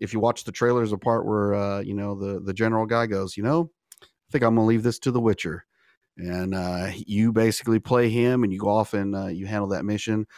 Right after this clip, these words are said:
If, uh, it, it wants the, the loot that you're fighting for is basically, uh, basically, uh, Geralt's, uh, full armor set.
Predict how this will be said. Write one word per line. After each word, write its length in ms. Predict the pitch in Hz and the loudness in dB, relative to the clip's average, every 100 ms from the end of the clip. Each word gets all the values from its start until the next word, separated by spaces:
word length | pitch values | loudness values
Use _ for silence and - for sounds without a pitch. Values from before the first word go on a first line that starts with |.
| - - | -20 -14
If, 300 | - 101 - 101 | 0 0 2 2
uh, 640 | 98 98 98 95 92 92 - _ _ _ _ _ _ _ _ | 4 4 2 2 0 -4 -8 _ _ _ _ _ _ _ _
it, 80 | 113 | 0
it 260 | 110 110 107 | 2 2 4
wants 240 | 127 - | 2 2
the, 280 | 104 113 82 | 0 2 2
the 120 | 113 | 4
loot 280 | 113 131 139 | 6 4 4
that 100 | 123 | 2
you're 140 | 120 | 2
fighting 320 | 110 120 120 123 | 2 2 2 0
for 220 | 123 104 | 0 0
is 100 | 98 | 0
basically, 600 | 104 110 - 110 107 107 - | 0 -2 -2 -8 -4 -6 -2
uh, 140 | 98 92 | -2 0
basically, 640 | 101 110 - 110 107 104 | -2 -2 -4 -4 0 0
uh, 80 | 95 | 0
Geralt's, 340 | 92 110 98 - | 2 0 0 -2
uh, 100 | 90 | -2
full 200 | - 117 | -2 0
armor 200 | 113 120 | 0 0
set. 300 | - 143 147 | 0 -2 -2